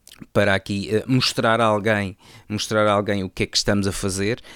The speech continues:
eh, e podemos também gravar uma seleção, portanto uma área pré-definida do ecrã que, que tenhamos. E portanto este atalho que é Command Shift cinco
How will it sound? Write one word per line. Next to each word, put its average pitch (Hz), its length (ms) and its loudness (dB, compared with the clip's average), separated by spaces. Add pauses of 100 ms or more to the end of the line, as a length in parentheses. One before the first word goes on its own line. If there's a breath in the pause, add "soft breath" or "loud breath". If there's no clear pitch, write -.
(180 loud breath)
eh, 131 380 4
e 135 80 -2
podemos 120 360 0
também 120 260 0
gravar 120 680 0
uma 117 180 0
seleção, 107 640 -2
portanto 110 300 -4
uma 98 100 0
área 98 220 0
pré-definida 110 720 0
do 95 140 0
ecrã 95 360 0 (380 loud breath)
que, 107 240 2
que - 140 -8
tenhamos. 85 600 -2
E 110 120 -6
portanto 107 640 0
este 113 800 0
atalho 110 420 2
que - 140 -4
é 101 40 -2
Command 101 380 0
Shift - 400 -2
cinco 110 480 0